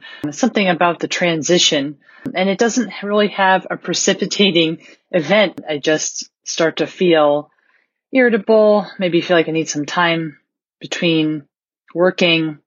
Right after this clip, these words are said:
and rejoining my family that I'm not really getting because now I'm staying home to work. I'm unreasonable in the sense that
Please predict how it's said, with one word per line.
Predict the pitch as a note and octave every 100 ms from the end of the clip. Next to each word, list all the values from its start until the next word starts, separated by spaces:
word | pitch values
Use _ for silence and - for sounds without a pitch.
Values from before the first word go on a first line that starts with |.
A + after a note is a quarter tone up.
| -
and | D3 D3
rejoining | E3+ F3 E3 D#3+
my | D3
family | - E3+ E3 D#3+
that | D3+ - -
I'm | C#3+
not | D#3 -
really | D#3+ D#3
getting | C#3+ D#3 D3+ D3+
because | C#3+ C#3+ D3 C#3+
now | C#3+ C#3 C#3 -
I'm | C#3+ C3+
staying | - D3+ C#3
home | - A3+ G#3
to | F3+ F3+
work. | E3+ D#3+ - - _ - - -
I'm | C#4+
unreasonable | F#3+ F3+ G3 F#3 F3 E3+ E3+ E3
in | E3
the | D#3
sense | - E3 D3+ -
that | D3 -